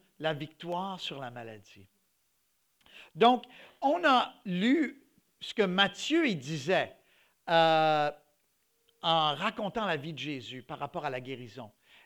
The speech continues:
Et il nous a rapporté vers cette extraordinaire prophétie d'Ésaïe. Ésaïe, qui plusieurs centaines d'années avant la naissance de Jésus,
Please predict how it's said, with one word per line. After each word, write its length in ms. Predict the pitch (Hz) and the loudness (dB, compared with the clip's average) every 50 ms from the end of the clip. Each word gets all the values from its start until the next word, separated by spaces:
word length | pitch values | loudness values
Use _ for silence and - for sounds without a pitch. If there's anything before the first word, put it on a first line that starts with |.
| _ _ | _ _
Et 640 | - 185 185 180 175 175 170 165 160 165 - - _ _ _ _ _ _ _ _ _ _ | 0 2 4 4 4 4 4 2 0 -2 -6 -12 _ _ _ _ _ _ _ _ _ _
il 140 | - 190 185 | -8 -6 -6
nous 240 | 180 180 170 156 156 | -4 -4 -4 -4 -4
a 140 | 165 160 143 | -4 -4 -4
rapporté 800 | 135 180 175 - 208 175 - - _ - 208 196 208 220 214 - _ _ _ _ - | -2 -4 -2 -2 -4 -6 -6 -8 _ -4 -4 -2 -2 -4 -8 -12 _ _ _ _ -18
vers 520 | 131 123 170 190 202 214 214 214 180 147 | -6 0 2 2 4 4 2 2 0 -4
cette 340 | - - - 170 165 - - - | -6 -4 -4 -4 -4 -4 -6 -8
extraordinaire 1120 | 175 - - - - 240 226 208 175 139 151 170 165 160 160 160 170 170 165 147 131 - _ _ _ _ _ _ _ _ _ _ | -8 -8 -8 -4 0 2 4 4 2 0 -4 -8 -6 -4 -4 -2 -2 -2 -4 -6 -8 -10 _ _ _ _ _ _ _ _ _ _
prophétie 720 | - 185 190 - 208 - - 190 185 - - - 214 214 | -8 0 2 2 2 2 0 -2 -2 -2 -4 -8 -8 -4
d'Ésaïe. 540 | 165 175 170 135 - 151 139 127 113 104 101 _ _ _ _ _ _ - - - _ - | -2 -2 -2 -2 -4 -6 -8 -8 -10 -16 -20 _ _ _ _ _ _ -20 -20 -20 _ -2
Ésaïe, 500 | 214 208 180 170 190 190 196 220 254 254 | 0 0 2 2 2 2 2 0 -4 -6
qui 160 | - - 214 | -8 -10 -10
plusieurs 440 | 180 - - 220 196 160 233 254 - | -10 -6 -4 -4 -2 0 0 0 0
centaines 440 | - - 214 196 - 233 233 214 202 | -2 -4 -4 -2 0 0 0 2 4
d'années 480 | 208 220 226 214 196 170 165 190 - _ _ _ _ _ _ _ _ _ | 6 6 6 4 2 -4 -6 -8 -14 _ _ _ _ _ _ _ _ _
avant 580 | - 208 208 208 196 170 175 190 185 170 151 - - _ _ _ _ | 4 6 6 6 6 4 2 0 0 0 -2 -6 -10 _ _ _ _
la 140 | - 151 160 | -4 -2 -2
naissance 400 | 165 165 156 - - 180 175 151 | -2 -2 -4 -4 -4 -4 -4 -4
de 80 | 147 151 | -6 -6
Jésus, 560 | 135 131 143 135 123 113 156 180 196 214 - | -6 -8 -8 -10 -10 -10 -10 -8 -8 -10 -12